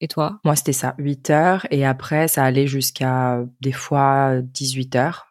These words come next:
Speaker 2: Évidemment, des fois, on n'avait rien. Et puis moi, j'ai eu même les samedis matins. <laughs>
Speaker 1: Ouah, pas drôle.
Speaker 2: Ouais.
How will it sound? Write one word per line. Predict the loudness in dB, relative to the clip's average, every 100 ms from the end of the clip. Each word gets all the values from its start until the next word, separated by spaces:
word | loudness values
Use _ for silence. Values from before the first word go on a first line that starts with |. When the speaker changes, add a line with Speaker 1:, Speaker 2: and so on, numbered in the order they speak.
| _
Speaker 2:
Évidemment, | 0 2 4 4
des | 2
fois, | 2
on | 2
n'avait | 2
rien. | 0 -2 -6 -10 -16 -16 -8
Et | -6
puis | -4 0
moi, | 2
j'ai | 4
eu | 4
même | 4
les | 2
samedis | 0 0 0
matins. | -2 -6 -14 -6
<laughs> | -4 -2 -4 0
Speaker 1:
Ouah, | 2 2 2 0 -2 -4 -8 -8
pas | -6
drôle. | -2 -2 0 0 2 0 -4 -2
Speaker 2:
Ouais. | 2 4 4 2 -6